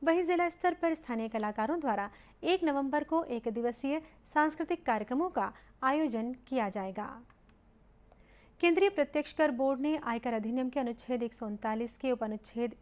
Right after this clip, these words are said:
एक के तहत वर्ष दो हज़ार बाईस तेईस के लिए आयकर रिटर्न दाखिल करने की अंतिम तिथि अगले महीने की सात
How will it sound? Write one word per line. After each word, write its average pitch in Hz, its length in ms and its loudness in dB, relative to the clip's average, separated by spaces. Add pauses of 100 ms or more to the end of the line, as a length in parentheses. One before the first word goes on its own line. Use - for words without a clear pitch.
एक 320 200 -2
के 233 100 -2
तहत 208 300 -4 (380)
वर्ष 349 200 6
दो 349 140 2
हज़ार 359 280 2
बाईस 233 360 -2
तेईस 254 260 -2
के 285 140 -6
लिए 320 140 0
आयकर 233 380 -4
रिटर्न 269 260 -4
दाखिल 214 300 -6
करने 233 260 -4
की 233 100 -6
अंतिम 202 300 -6
तिथि 277 420 -4 (320)
अगले 320 260 4
महीने 269 280 0
की 302 160 -4
सात 214 260 -4